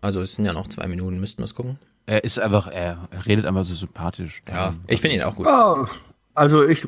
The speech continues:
Speaker 3: ich, ich will mal sagen, bei dem, was, was man hier so an Rahmendaten hört, ähm, könnte ich da auch nicht viel dran, äh, kritisieren.
Speaker 1: Ja.
Speaker 3: Wenn es denn dann, wenn, äh, also erstens, wenn es stimmt, äh, praktisch vierzehn Tage lang,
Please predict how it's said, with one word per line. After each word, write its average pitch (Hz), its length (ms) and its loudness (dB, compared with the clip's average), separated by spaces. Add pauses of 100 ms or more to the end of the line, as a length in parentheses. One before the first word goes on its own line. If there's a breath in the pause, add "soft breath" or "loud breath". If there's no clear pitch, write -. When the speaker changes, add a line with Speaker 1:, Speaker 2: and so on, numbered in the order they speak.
Speaker 3:
ich, - 160 -2 (180)
ich - 180 -4
will 139 100 6
mal 135 200 6
sagen, 135 480 6 (100)
bei 104 420 0
dem, 117 220 4
was, 120 340 0
was 120 500 -2
man 110 140 6
hier 117 120 6
so 107 100 6
an 95 140 6
Rahmendaten 107 800 6
hört, 110 300 4 (380 loud breath)
ähm, 110 480 4
könnte 110 240 2
ich 104 80 -6
da 95 180 4
auch 120 200 0
nicht 117 180 0
viel 120 200 2
dran, 110 380 4
äh, - 260 -8
kritisieren. 110 720 4 (200 loud breath)
Speaker 1:
Ja. 98 140 0 (180)
Speaker 3:
Wenn 131 280 6
es 165 160 4
denn 143 240 6
dann, 127 400 6
wenn, 120 160 6
äh, 127 140 4 (100)
also 120 160 6
erstens, 117 560 2
wenn 92 100 4
es 87 60 -2
stimmt, 147 500 2
äh, 110 380 2 (160)
praktisch - 640 -2
vierzehn 113 480 0
Tage 110 280 2
lang, 107 320 2